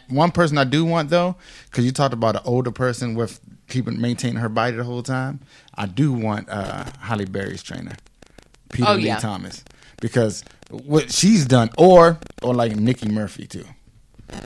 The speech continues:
Speaker 2: Oh, yeah.
Speaker 1: 'Cause that makes no sense. Like, the way she
Speaker 2: Yeah.
Speaker 1: looks at her age, it makes
Speaker 2: Yeah.
Speaker 1: no sense.
Speaker 2: And Nikki Murphy, you know, now she started her own fitness.
Speaker 1: Of course.
Speaker 2: You know, her own fitness l-,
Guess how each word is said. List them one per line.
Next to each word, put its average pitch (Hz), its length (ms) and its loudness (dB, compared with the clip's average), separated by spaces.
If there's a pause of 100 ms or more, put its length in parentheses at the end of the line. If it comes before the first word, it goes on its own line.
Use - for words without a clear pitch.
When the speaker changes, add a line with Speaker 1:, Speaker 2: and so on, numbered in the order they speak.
(160)
Speaker 2:
Oh, 233 100 2
yeah. 165 240 -2
Speaker 1:
'Cause 92 120 -10
that 127 160 4
makes 110 180 -2
no 98 140 -6
sense. - 380 -10
Like, 92 200 -12
the - 220 -14
way 110 100 -4
she 233 140 -2
Speaker 2:
Yeah. - 120 2
Speaker 1:
looks 113 180 -2
at 101 100 -4
her 104 100 -2
age, 104 440 -4 (220)
it 131 120 -4
makes 117 320 0
Speaker 2:
Yeah. 104 100 0
Speaker 1:
no 117 220 2
sense. - 460 -8
Speaker 2:
And 262 180 -4
Nikki 294 220 -4
Murphy, 202 320 -4
you 175 100 -4
know, 160 120 -4
now 160 260 -2
she 175 160 -10
started 160 320 -4
her 151 140 -8
own 170 300 -4
fitness. 131 500 -6
Speaker 1:
Of - 40 -10
course. 139 380 0
Speaker 2:
You 151 160 -8
know, 127 100 -4
her 151 180 -8
own 147 200 -8
fitness 139 420 -10
l-, 135 140 -14